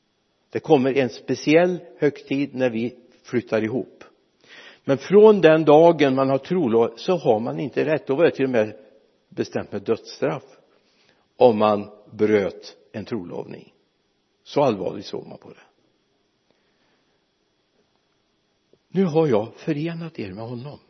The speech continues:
Bröllopet har inte hänt än. Men nu är ni på väg att göra er i ordning. Ni ska klä er i den rena klädnaden, rättfärdighetens klädnad. Och ni ska ha alla smyckena,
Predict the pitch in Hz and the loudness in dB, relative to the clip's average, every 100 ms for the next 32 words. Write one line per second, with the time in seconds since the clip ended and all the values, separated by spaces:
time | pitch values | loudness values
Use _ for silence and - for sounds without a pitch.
0 | _ _ _ _ _ _ _ _ _ _ | _ _ _ _ _ _ _ _ _ _
1 | _ _ 113 127 104 220 175 190 143 117 | _ _ 4 6 6 2 -2 -6 -4 -6
2 | 98 - 87 - _ _ _ _ _ 110 | -8 -12 -18 -20 _ _ _ _ _ -4
3 | 107 170 190 - 147 143 127 117 135 123 | 2 4 4 4 2 2 -2 -2 -2 4
4 | 120 127 123 113 117 113 113 123 143 101 | 4 4 2 0 0 2 2 2 0 -2
5 | 104 147 180 - _ _ _ _ _ _ | -4 -6 -8 -18 _ _ _ _ _ _
6 | - 110 123 - 131 - 135 113 113 131 | -4 0 0 0 -2 2 4 6 4 2
7 | 127 117 120 117 147 110 117 - 143 113 | -2 2 2 2 0 0 -4 -2 0 0
8 | 104 131 143 170 170 _ _ _ _ - | -2 -4 -6 -8 -14 _ _ _ _ -2
9 | 117 120 - 120 117 120 120 120 - 139 | -2 0 2 4 4 0 -2 -8 -4 -2
10 | 123 117 156 151 _ _ _ _ _ _ | 0 -2 -6 -10 _ _ _ _ _ _
11 | 113 107 - 117 120 113 101 - 127 - | -4 -2 0 2 4 4 0 -4 -8 -8
12 | - 104 104 143 | -6 -4 -2 -4